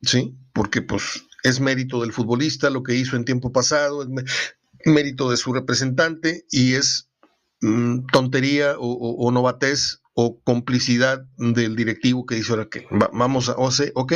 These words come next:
vamos a arreglarnos por esta cifra y por acá en lo oscurito, este, hablamos", porque existe, eso existe.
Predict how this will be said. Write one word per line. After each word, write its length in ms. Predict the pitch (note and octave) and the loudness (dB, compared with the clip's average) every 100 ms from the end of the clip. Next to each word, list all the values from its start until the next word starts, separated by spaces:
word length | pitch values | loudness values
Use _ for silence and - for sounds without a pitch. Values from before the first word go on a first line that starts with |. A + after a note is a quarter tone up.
| F3 | 0
vamos 240 | E3 D#3 | -2 -2
a 20 | |
arreglarnos 420 | C3+ B2 C3 C3+ B2+ | -2 0 0 -2 -4
por 200 | A#2 A2+ | -2 0
esta 180 | - | -2
cifra 460 | A2 A#2+ B2+ B2+ C3 - - - - - - | 0 0 0 -2 -4 -16 -14 -12 -12 -10 0
y 140 | G2+ | 0
por 180 | A#2 G#2 | 2 0
acá 420 | G#2 B2+ B2+ B2+ - | 2 0 0 -4 -8
en 180 | A2 G2+ | -6 -2
lo 60 | G#2+ | -2
oscurito, 640 | - C3 C3+ C3 C#3 - _ | 0 0 0 -4 -6 -8 _
este, 260 | G2+ G2+ - | -2 -2 0
hablamos", 460 | G#2+ A2 G2 - - - - - - - - - - _ | 0 0 -4 -10 -14 -12 -8 -6 -6 -8 -10 -12 -16 _
porque 320 | C3 - A2+ | 0 0 -4
existe, 520 | - - B2+ - G2 - | -2 -2 -2 -4 -8 -4
eso 200 | A2+ - | -2 -2
existe. 500 | B2 A#2 - - | -2 -2 -2 -4